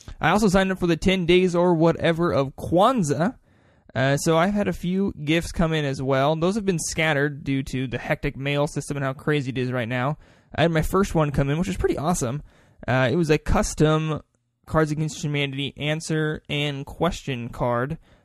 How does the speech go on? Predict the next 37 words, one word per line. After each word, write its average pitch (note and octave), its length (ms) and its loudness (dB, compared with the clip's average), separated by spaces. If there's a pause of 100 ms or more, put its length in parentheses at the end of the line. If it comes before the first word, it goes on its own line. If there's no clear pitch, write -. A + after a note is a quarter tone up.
(140)
uh, D3 100 0
with G3 160 2
my G#3 160 0
name G3 260 0
on C#3 140 -4
it. - 200 -16 (500)
So D#3+ 120 0
now E3+ 240 2
I E3+ 60 2
have E3 160 2
a D3+ 60 0
Cards E3+ 280 -2
Against E3+ 240 -8
Humanity D#3 560 -4
answer F3 340 -4
card D3 360 -2
with D#3 320 0 (180)
Zach A2+ 320 -10
Wolf F#3+ 300 2
on C#3 160 0
it. A2 180 -8 (360)
And C#3 100 -8
then F#3 80 -2
the E3+ 80 2
other F#3 140 4
one, E3+ 200 4
I C#3+ 120 2
believe, D#3+ 520 0
says C#3+ 480 2
something D3+ 220 0
along C#3+ 220 -2
the C3 60 -2
line, C3+ 340 -2
"Here D#3 240 -2
lies C#3+ 420 0
Zach C#3+ 320 -2
Wolf, C#3 500 0